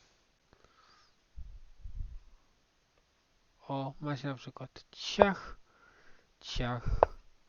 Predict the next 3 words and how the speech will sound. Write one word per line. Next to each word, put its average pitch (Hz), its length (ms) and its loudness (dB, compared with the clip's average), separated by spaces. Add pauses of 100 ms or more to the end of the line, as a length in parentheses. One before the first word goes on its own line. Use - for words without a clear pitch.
(480)
ciach, - 600 2 (920)
ciach, - 600 -8 (1080)
ciach, 135 340 -2